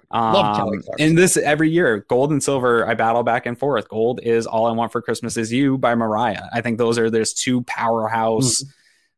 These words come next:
Speaker 2: feel good, get you vibing for Christmas songs. And I think that's the queens of Christmas battling it out at the top every year.
Speaker 1: I'll tell you this right now, man. Kelly Clarkson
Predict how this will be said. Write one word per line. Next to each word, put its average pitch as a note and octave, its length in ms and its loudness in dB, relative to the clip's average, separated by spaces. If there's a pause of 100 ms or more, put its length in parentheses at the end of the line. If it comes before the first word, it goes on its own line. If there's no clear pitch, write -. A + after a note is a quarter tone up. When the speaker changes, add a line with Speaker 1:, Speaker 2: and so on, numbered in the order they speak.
(200)
Speaker 2:
feel C3+ 320 4
good, A#2+ 560 2
get A#2+ 240 -2
you A#2 80 -2
vibing A#2+ 720 -2
for A2+ 100 -4
Christmas A#2+ 460 -4
songs. A2+ 540 -2
And A2+ 240 -6
I A2 40 -4
think A#2 160 -4
that's A2+ 200 -4
the - 100 -14
queens A2 460 -4
of A2+ 140 -10
Christmas G#2 360 -6
battling G2+ 460 -4
it G2+ 100 -10
out G2+ 140 -4
at G2 100 -10
the G2 60 -20
top F#2 280 -4
every - 160 -12
year. - 220 -18 (260)
Speaker 1:
I'll D3 140 0
tell E3+ 180 2
you D3+ 120 4
this C3+ 180 -2
right B2+ 140 2
now, A#2 160 -2
man. A#2 220 -2
Kelly D3+ 280 0
Clarkson D3 680 -2